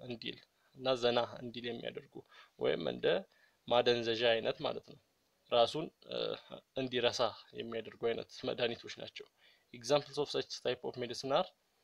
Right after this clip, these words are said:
the barbiturates, which include several important drugs። ያው እነዚህ ኤግዛምፕሎች ናቸው ባርቢቹሬትስ። ሌላው ዲስኢንፌክታንትስ፣ these are ስማቸው እንደሚለውም substances used to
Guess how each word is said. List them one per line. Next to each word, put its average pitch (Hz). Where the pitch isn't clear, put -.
the 135
barbiturates, 117
which -
include 139
several 117
important 120
drugs። -
ያው 117
እነዚህ 113
ኤግዛምፕሎች 113
ናቸው 120
ባርቢቹሬትስ። 117
ሌላው 143
ዲስኢንፌክታንትስ፣ 139
these 135
are 165
ስማቸው 123
እንደሚለውም 123
substances 127
used 127
to 185